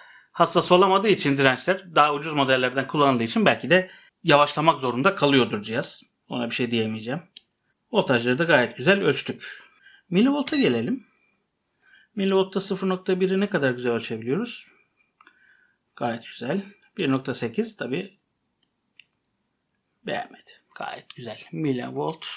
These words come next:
ölçümü de bu şekilde. Gelelim. İlk geldiğinde bakalım dirençte kalıyor. Select'le değiştiriyoruz. Süreklilik testi. Diyot.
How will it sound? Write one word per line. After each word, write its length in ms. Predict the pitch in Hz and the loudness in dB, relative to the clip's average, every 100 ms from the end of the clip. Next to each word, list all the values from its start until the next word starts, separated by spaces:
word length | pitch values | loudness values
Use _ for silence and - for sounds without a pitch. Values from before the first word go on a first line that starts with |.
| - _ _ _ _ _ - | -18 _ _ _ _ _ -6
ölçümü 380 | 131 - 110 | -4 -6 -6
de 100 | 151 | -2
bu 60 | 151 | -2
şekilde. 580 | - 113 - 107 165 196 - _ _ _ _ _ _ _ _ _ _ _ | -4 -6 -10 -2 0 0 -4 _ _ _ _ _ _ _ _ _ _ _
Gelelim. 600 | 147 120 120 170 196 202 _ _ _ _ _ _ _ _ _ _ | 0 2 4 2 2 -4 _ _ _ _ _ _ _ _ _ _
İlk 200 | 240 233 | -4 0
geldiğinde 540 | - 160 135 135 160 208 | 2 4 4 4 4 4
bakalım 520 | 147 127 156 226 - - | 2 2 2 2 0 0
dirençte 440 | 170 170 - 165 - | 4 4 2 0 0
kalıyor. 480 | 123 110 135 233 - _ _ - | -2 0 2 0 -4 _ _ -20
Select'le 460 | - 226 151 - 196 | 0 4 4 4 4
değiştiriyoruz. 720 | 175 - - 117 104 - - - _ - - _ _ _ _ _ _ _ _ | 4 0 -4 -6 -6 -12 -14 -18 _ -12 -12 _ _ _ _ _ _ _ _
Süreklilik 580 | - 185 147 147 131 - | 0 2 2 2 0 -2
testi. 440 | 113 - 147 202 220 _ _ _ _ _ _ _ _ _ _ - | -6 -4 0 0 -2 _ _ _ _ _ _ _ _ _ _ 0
Diyot. 520 | 131 139 214 - | 4 4 2 -4